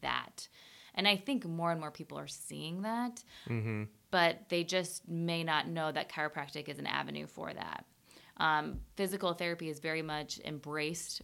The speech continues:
Speaker 1: by, you know, the medical community. Chiropractic, not so much. So
Speaker 2: Mm-hmm.
Speaker 1: it's really letting people know that, hey, this is another, you know, avenue that you can take for, um, wellness care, preventive care,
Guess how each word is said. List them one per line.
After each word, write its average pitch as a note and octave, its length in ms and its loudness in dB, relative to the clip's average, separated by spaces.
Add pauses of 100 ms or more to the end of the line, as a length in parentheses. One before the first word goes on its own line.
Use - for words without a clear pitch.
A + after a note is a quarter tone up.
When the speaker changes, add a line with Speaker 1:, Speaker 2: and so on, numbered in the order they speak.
Speaker 1:
by, C#3+ 720 0
you D3+ 140 -6
know, C#3+ 140 -4
the C#3 100 -6
medical D3 340 -2
community. C#3+ 680 -4 (440)
Chiropractic, D#3+ 640 0
not D3+ 240 -6
so D3 100 -8
much. C#3+ 640 -4
So - 240 -2 (540)
Speaker 2:
Mm-hmm. - 40 -14 (300)
Speaker 1:
it's - 480 -4
really E3+ 480 2
letting D#3 320 0
people - 260 -10
know D3 300 -2
that, C#3+ 320 0 (220)
hey, F#3 160 6
this F3 200 2
is F#3+ 100 -4
another, D#3 360 0 (260)
you E3 100 -6
know, D3+ 100 -2
avenue D#3 440 0
that D3 120 -4
you D3 120 -4
can C#3+ 160 -10
take D#3+ 280 -4
for, C#3+ 600 -4 (120)
um, - 360 -8 (480)
wellness E3+ 440 0
care, D3+ 260 -6
preventive E3 420 0
care, - 460 -4